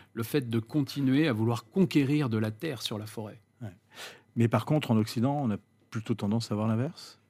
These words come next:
Speaker 1: Oui, on a plutôt tendance à voir l'inverse. Alors après, il y a des débats sans fin, ok. Mais par exemple, il y a l'affaire des haies aussi, qui est, qui est extrêmement intéressante. Euh, on a, euh, une volonté, dans, chez beaucoup, de,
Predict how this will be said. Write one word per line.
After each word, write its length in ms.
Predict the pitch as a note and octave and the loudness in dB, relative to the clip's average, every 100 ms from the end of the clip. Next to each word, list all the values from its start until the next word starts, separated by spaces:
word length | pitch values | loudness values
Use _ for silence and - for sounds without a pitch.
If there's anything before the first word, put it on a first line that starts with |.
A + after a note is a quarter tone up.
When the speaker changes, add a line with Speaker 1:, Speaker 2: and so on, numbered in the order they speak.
| - | -2
Speaker 1:
Oui, 160 | E3 C#4 - | -2 -2 -2
on 60 | |
a 60 | G#2+ | -4
plutôt 280 | G#2+ A#2 C#3+ | -4 -6 -2
tendance 340 | C#3 C3 B2+ | 0 0 0
à 40 | A#2+ | -2
voir 200 | A#2+ A2+ | 0 0
l'inverse. 400 | A#2 A2+ G2+ - | 0 -2 -4 -10
Alors 180 | - G2 | -12 -10
après, 240 | G2+ - | -8 -4
il 60 | A#2+ | -2
y 40 | |
a 40 | G#2 | -2
des 120 | G#2 | -4
débats 360 | G#2 G#2+ A#2 A#2 | -4 -2 -2 -2
sans 240 | - G#2+ | -4 -6
fin, 560 | - B2+ C3+ C#3 C#3 B2+ | -2 0 2 2 2 0
ok. 260 | G#2+ F2+ - - - | -2 -6 -8 -18 -2
Mais 180 | A#2+ B2 | 2 2
par 240 | - C3 | 0 -2
exemple, 240 | B2 A#2 D3+ | -2 -2 -2
il 60 | |
y 20 | A#2+ | 0
a 40 | |
l'affaire 340 | A#2 D#3+ C#3 | 0 0 -2
des 180 | A2+ B2+ - | 0 -2 -2
haies 240 | A3 A#2+ | -2 -2
aussi, 340 | A#2 G#2+ - A2+ | -6 -8 -8 -10
qui 120 | - | -8
est, 200 | A2+ B2+ | -8 -8
qui 120 | - | -8
est 100 | A2+ | -8
extrêmement 480 | A#2+ - - C3 C3 | -8 -8 -4 -2 0
intéressante. 720 | A#2 A#2 A2+ B2+ G3+ F3 - _ _ _ - | 0 0 -2 -2 -2 -4 -6 _ _ _ -6
Euh, 440 | A2+ A2 G#2+ G#2+ - - | -4 -2 -2 -4 -6 -6
on 200 | A#2+ A#2+ | 0 2
a, 280 | A#2+ A2 A2 _ _ - | 2 -2 -6 _ _ -14
euh, 120 | A2+ - - - | -12 -10 -10 -2
une 160 | B2 | 2
volonté, 720 | A#2+ D3 C#3 A2+ E3 G#3 C4 _ _ G#2+ | 6 8 6 4 4 4 2 _ _ -6
dans, 260 | A2+ G#2+ G#2+ B2 | -2 0 -2 -4
chez 140 | - A2 | -4 -4
beaucoup, 560 | G2 D#3+ - D3 A3 - - | 0 0 2 2 2 0 -8
de, 320 | A#2 - | -6 -4